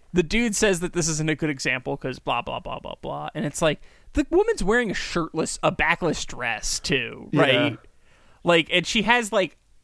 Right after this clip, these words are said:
Speaker 1: a semblance of a tan.
Speaker 2: Yeah, but even if you
Speaker 1: Right.
Speaker 2: just, like, use a tool
Speaker 1: She
Speaker 2: to
Speaker 1: has
Speaker 2: bring the color of her dress up to her neck, it would be s-, a lot closer. <laughs> It's still, like,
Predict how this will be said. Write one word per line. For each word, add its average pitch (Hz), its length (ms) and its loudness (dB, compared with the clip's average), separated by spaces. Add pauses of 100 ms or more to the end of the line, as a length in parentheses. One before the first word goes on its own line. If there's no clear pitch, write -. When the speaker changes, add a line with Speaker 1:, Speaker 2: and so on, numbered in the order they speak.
Speaker 1:
a 170 540 4 (220)
semblance 139 760 0
of 123 120 -6
a 127 60 -8
tan. - 680 -10 (880)
Speaker 2:
Yeah, 180 160 2
but 214 140 4
even 226 260 0
if 220 100 0
you 180 60 2
Speaker 1:
Right. 165 180 4
Speaker 2:
just, 160 140 -4
like, 156 320 0 (1200)
use 156 360 0
a 143 60 0
tool 151 260 2
Speaker 1:
She 185 80 6
Speaker 2:
to 175 40 -2
Speaker 1:
has 247 240 2
Speaker 2:
bring 139 280 2
the 127 80 -2
color 127 400 2
of 117 120 0
her 131 120 0
dress 113 420 -2 (120)
up 120 260 0
to 113 160 0
her 110 160 -2
neck, 95 400 -4
it 123 80 2
would 110 140 0
be 110 140 -2
s-, - 280 -8
a 117 100 2
lot 117 400 0
closer. 147 560 0
<laughs> - 40 4
It's 392 240 2
still, 370 380 2
like, - 280 -2